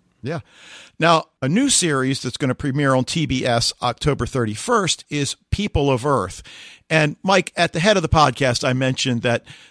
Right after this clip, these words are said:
I think my definition of genre is going to rub some people the wrong way, or maybe just they'll disagree with me, because this is a comedy about a support group of alien abductees.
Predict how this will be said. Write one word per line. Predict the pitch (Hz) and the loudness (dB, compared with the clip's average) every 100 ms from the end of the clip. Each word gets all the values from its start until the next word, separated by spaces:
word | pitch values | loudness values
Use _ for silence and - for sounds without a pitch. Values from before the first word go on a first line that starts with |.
| - | -4
I | - | -2
think | - 202 | -2 -4
my | 151 160 190 208 | -2 0 2 2
definition | 185 165 160 139 131 123 | 0 -2 0 0 -2 -2
of | 117 | -2
genre | 110 127 123 120 113 113 104 - _ | 0 0 2 2 0 0 0 -4 _
is | 127 123 | -6 -6
going | - 127 117 | -2 -2 -4
to | |
rub | 110 127 110 - | -2 -2 0 -4
some | - 202 196 | -2 0 -2
people | - 175 - 135 | -4 -6 -2 -4
the | 127 | -2
wrong | 127 127 123 | 0 2 2
way, | 120 120 | 0 0
or | - 254 226 | 2 2 2
maybe | 208 180 156 | 0 0 0
just | 120 139 - | 0 -2 -2
they'll | 123 110 | -2 -4
disagree | - 120 - 98 127 123 | -4 -6 -6 -8 -6 -4
with | 113 - | -4 -6
me, | 107 104 98 - - - _ _ - | -6 -4 -6 -12 -20 -20 _ _ -8
because | 143 170 - - | -2 0 -2 -8
this | 196 247 | -2 -2
is | 180 | 0
a | 156 | -2
comedy | - 156 143 127 110 110 - | 0 2 2 0 -2 -6 -6
about | 113 123 113 | -4 -4 -4
a | |
support | - 120 165 165 - | -6 -6 -2 -2 -2
group | 147 135 123 | -2 -2 -2
of | 117 - | -6 -4
alien | 135 131 127 123 120 - _ _ _ - | -2 0 0 -2 -2 -6 _ _ _ -2
abductees. | 123 113 127 117 - 110 104 104 | 0 0 -2 -2 -4 -4 -4 -6